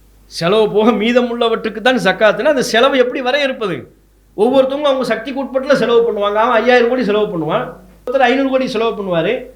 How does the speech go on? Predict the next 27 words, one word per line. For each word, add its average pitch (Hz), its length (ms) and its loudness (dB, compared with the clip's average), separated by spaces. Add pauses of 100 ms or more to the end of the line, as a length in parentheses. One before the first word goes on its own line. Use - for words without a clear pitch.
(100)
இன்னொருத்தர் 262 280 4
ஐம்பது 247 360 2
கோடி 254 180 0
பண்ணுவாரு, 214 420 -2
இன்னொருத்தர் 262 220 4
அஞ்சு 233 300 0
கோடி 262 160 2
பண்ணுவாரு. 208 400 -4
இப்போ 254 320 -2 (100)
ஒவ்வொருவரும் 262 680 2
தங்-, 247 200 -2
"என்னுடைய 262 380 -2
சக்தி 240 260 -2
இது 254 120 -2
முடியும்" 226 520 -4
என்று 254 240 2
சொல்லி 254 340 0
பொருளாதாரத்தை 240 680 -2
செலவு 196 300 -4
செய்தால், 185 440 -2 (480)
அவ்வளோ 302 440 2
பெரிய 277 260 -4
பொருளாதாரத்திற்கு 254 880 0
ஜக்காத்துங்கிற 269 600 0
தத்துவமே 311 460 -2
இல்லாம 262 240 -2
போயிடும். 185 300 -8